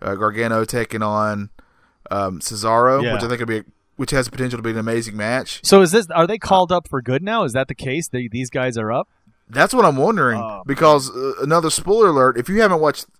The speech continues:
Speaker 1: uh, this past week's N X T, uh, skip five seconds or whatever, but, you know, Gargano drops the title.
Speaker 2: Yep.
Speaker 1: So maybe they're on the way to that. I don't know.
Speaker 2: Exactly. Uh, it'll be interesting, and it might be where they're, they keep doing this thing where you don't know where they're gonna go yet until they do the,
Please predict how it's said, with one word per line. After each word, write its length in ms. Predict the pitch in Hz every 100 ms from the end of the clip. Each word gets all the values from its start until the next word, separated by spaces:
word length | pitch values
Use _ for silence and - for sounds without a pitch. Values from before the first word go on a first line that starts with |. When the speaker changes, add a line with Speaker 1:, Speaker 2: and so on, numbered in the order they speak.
| -
Speaker 1:
uh, 100 | 120
this 160 | 117
past 280 | - 143 131
week's 160 | 135 120
N 140 | 127
X 160 | 117 104
T, 320 | 131 123 107 - _ _ _ _ _
uh, 80 | 104
skip 420 | 98 - 143 - -
five 220 | 123 110
seconds 400 | 123 113 107 98
or 60 | 101
whatever, 420 | 101 98 98 101
but, 300 | 101 117 98
you 80 | 120
know, 280 | 113 110 107 117
Gargano 400 | 127 123 151 135
drops 320 | 127 123 -
the 60 | 110
title. 440 | 139 160 113 104
Speaker 2:
Yep. 180 | 123 139 - _ _ _ _ _ _ _
Speaker 1:
So 240 | - 120
maybe 280 | 117 123 127
they're 160 | 131 139
on 80 | 135
the 40 |
way 180 | 127 151
to 100 | 143
that. 280 | 104 92 -
I 140 | 90 113
don't 160 | 123
know. 300 | 117 135 104 -
Speaker 2:
Exactly. 680 | 95 92 92 98 - 95 - - _ _
Uh, 440 | 113 127 131 131 127
it'll 120 | 160
be 120 | 180
interesting, 540 | 180 180 156 - 160 156
and 120 | 143
it 40 | 143
might 240 | 151 165
be 220 | 165 165
where 180 | 147 143
they're, 160 | 139 135
they 140 | 135
keep 240 | 135 143 123
doing 200 | 139 139
this 160 | 131
thing 220 | - 139 135
where 100 | 123
you 140 | 120
don't 160 | 127 127
know 160 | 123
where 160 | 127 123
they're 80 | 123
gonna 140 | 117
go 200 | 110 113
yet 220 | 127 131 120
until 380 | 113 - 123 131
they 140 | 143
do 260 | 139 147 151
the, 500 | 147 147 139 127 101